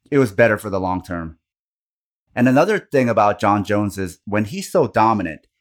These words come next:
and he has his opponent that outmatched, his biggest threat is himself. And that's why I think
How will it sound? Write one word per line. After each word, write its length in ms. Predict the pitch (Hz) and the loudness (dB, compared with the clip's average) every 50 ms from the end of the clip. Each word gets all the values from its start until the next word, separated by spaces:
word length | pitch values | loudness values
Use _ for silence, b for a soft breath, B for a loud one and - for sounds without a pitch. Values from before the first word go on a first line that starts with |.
| _ | _
and 140 | - 104 113 | -4 -2 -2
he 180 | 117 123 147 147 | 0 0 -2 -2
has 280 | 127 139 131 127 117 | 0 0 0 0 0
his 100 | 110 104 | -2 -4
opponent 600 | 110 - 107 95 - 107 113 117 117 113 104 - - | -6 -6 -6 -6 -4 -2 -2 0 0 -2 -4 -4 -2
that 180 | 104 107 107 - - | -2 -2 0 0 0
outmatched, 720 | 107 98 - 92 98 95 104 135 170 - - - _ _ _ _ _ _ _ _ _ _ _ _ _ _ | 0 0 0 -2 -4 -4 -4 -4 -6 -8 -14 -20 _ _ _ _ _ _ _ _ _ _ _ _ _ _
his 140 | - 113 - | -8 -4 0
biggest 320 | - 139 131 131 - - | 0 0 0 0 0 2
threat 240 | 135 131 123 117 - - | 4 4 4 4 2 0
is 180 | 117 110 95 | -2 -2 -2
himself. 540 | 101 90 85 - - 98 - - - - - _ _ _ _ _ _ _ _ _ _ _ _ - | -2 -6 -8 -6 -4 -4 -4 -6 -8 -18 -20 _ _ _ _ _ _ _ _ _ _ _ _ -4
And 140 | 113 113 | -2 0
that's 200 | 117 110 110 110 | 0 0 0 -2
why 180 | - 107 98 95 | -2 -4 -2 -4
I 20 | |
think 480 | 95 - - 101 101 101 95 - _ - | -4 -8 -8 -6 -6 -6 -8 -10 _ -20